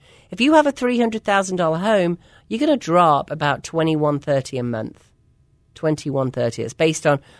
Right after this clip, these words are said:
the recession bottoming out in three and a half years. Statistically, it's three and a half to five and a half years. So about twenty-one thirty. Nothing's perfect. I'm just trying to give you a figure.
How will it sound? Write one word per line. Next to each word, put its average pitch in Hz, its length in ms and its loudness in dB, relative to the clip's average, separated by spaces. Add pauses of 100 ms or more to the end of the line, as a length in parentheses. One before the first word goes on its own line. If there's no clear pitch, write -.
(140)
the 139 120 0
recession 147 580 0
bottoming 156 460 2
out 139 200 2
in 127 80 -10
three 123 200 -4
and 117 80 -4
a 117 40 -4
half 113 240 -6
years. 113 220 -4
Statistically, - 640 -8
it's - 100 -12
three 135 140 -8
and 117 80 -6
a 113 60 -6
half 120 100 -10
to - 80 -20
five 117 260 -4
and 107 80 -10
a 101 40 -10
half 101 220 -12
years. - 360 -20 (460)
So - 120 -8
about 180 240 2
twenty-one 160 400 2
thirty. 123 280 -2
Nothing's 208 380 2
perfect. 143 440 -2
I'm 123 140 -6
just 156 200 -2
trying 180 180 2
to 175 60 2
give 156 160 -2
you 139 120 0
a 120 60 0
figure. 110 360 -6